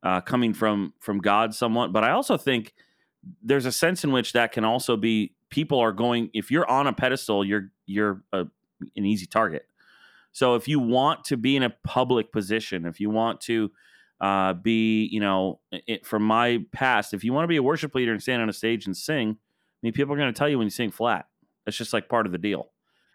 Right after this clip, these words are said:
Um, so if you're gonna stand up on a stage and preach, I mean, expect there to be some criticism. And when you don't get criticism, be,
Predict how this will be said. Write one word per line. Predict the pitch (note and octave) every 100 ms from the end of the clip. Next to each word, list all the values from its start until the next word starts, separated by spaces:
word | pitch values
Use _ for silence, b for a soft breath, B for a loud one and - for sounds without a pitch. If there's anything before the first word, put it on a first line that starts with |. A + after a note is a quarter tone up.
| _ _ -
Um, | A2 A2 G#2
so | - C3
if | A#2+
you're | F3
gonna | E3
stand | - D3+ D3
up | C#3
on | B2+
a |
stage | - C3 B2+ G#2+
and | G#2 -
preach, | - A3 D3 - - - _ _ _ _ _ _ _ _ F#2 _ _
I | A2
mean, | A#2+ A#2+ - _ -
expect | G#2+ - - C3+ -
there | C3
to | A#2
be | B2+
some | -
criticism. | A2 E3 E3 G2 F#2 G#2 A2+
And | A2 G#2+ F#2+ -
when | - G2+ G2+
you | A2
don't | C3+ G3
get | C3+ -
criticism, | A2 G#2 A2+ C3+
be, | B2+ B2